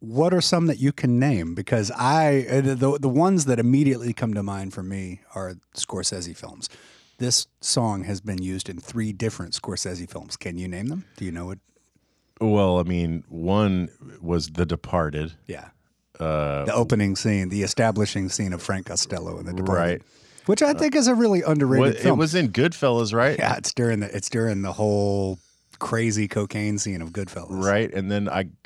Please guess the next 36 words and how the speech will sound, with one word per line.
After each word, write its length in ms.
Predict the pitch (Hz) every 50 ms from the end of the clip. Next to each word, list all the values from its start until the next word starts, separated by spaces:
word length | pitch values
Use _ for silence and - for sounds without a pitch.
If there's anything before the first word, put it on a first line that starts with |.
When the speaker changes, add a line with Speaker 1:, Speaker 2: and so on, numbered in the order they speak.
| - -
Speaker 2:
I, 120 | 101 - -
I'm 120 | - 104 110
not 180 | 117 120 104
sure 120 | - - 120
if 60 | 110
I 60 | 113
can 100 | 104 104
guess 160 | 101 107 -
the 120 | - - 90
third 200 | - 110 107 110
one, 120 | 107 98
but 100 | 90 92 90
I 60 | 87
would, 220 | 87 90 82 73 -
my 180 | 87 90 87
guess 400 | 78 69 71 - 95 104 110 -
would 120 | - 101 85
be 100 | 92 87
Casino. 560 | - - 92 85 - - - 95 101 95 92
Speaker 1:
Yeah, 200 | 92 87 82 80
it's 120 | 76 -
Casino. 500 | - - 90 87 87 80 73 69 - - - - -
Speaker 2:
Yeah, 140 | 85 85 78
yeah. 100 | 69 - - -
Speaker 1:
And 320 | 117 120 117 113 104 104 98
they 80 | 113
use 220 | 113 113 123 127 113
a 60 | 107
weird 320 | 90 90 104 107 110 101
live 300 | 92 92 92 95 98 98
version 400 | 85 82 87 82 85 80 92 82
of 100 | 80 78
it 60 | 82 80
in 80 | 80
Casino, 500 | - - 90 - - 104 95 87 82 80
which, 360 | 78 80 82 - - - -